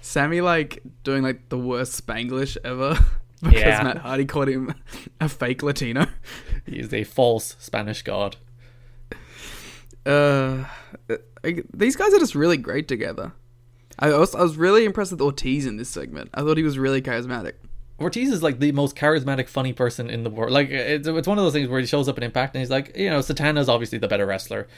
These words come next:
Speaker 2: And it's like, oh, Ortiz is there too. And then slowly you realize, wait, Ortiz is, like, insanely funny and charismatic and, like, just sh-, stick a camera on him and he will always be amusing and he'll shout the best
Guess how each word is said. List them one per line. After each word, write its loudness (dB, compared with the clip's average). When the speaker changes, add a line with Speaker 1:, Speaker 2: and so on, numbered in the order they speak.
Speaker 2:
And -2
it's -6
like, 0
oh, 4
Ortiz 4
is -8
there -2
too. -2
And -2
then -2
slowly 2
you 2
realize, -2
wait, 0
Ortiz 0
is, -2
like, 0
insanely 0
funny -2
and -8
charismatic -2
and, -6
like, -6
just 0
sh-, -6
stick -2
a 0
camera 0
on -2
him -6
and -6
he -6
will -4
always 2
be -4
amusing -4
and -6
he'll -2
shout 0
the -4
best -2